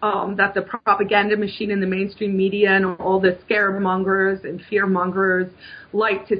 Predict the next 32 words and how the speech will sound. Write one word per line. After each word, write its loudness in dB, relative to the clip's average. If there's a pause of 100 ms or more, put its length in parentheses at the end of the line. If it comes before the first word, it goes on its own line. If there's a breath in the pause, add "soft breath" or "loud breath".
say, 2
I 2 (200)
am 2
one 0
of 0
those 0
people 0
who 0
believe, 2 (120)
you 0
know, 0
we're 2
actually 0 (260 loud breath)
mostly 2
inherently 0
good, 0
and 2
that, 0
quite -2
frankly, 0
the 4
bad 0
people, -2
the -4 (120)
sociopaths, 0
the -6
people -4
who 2
are 4
attracted -2
to -12 (220)
power 2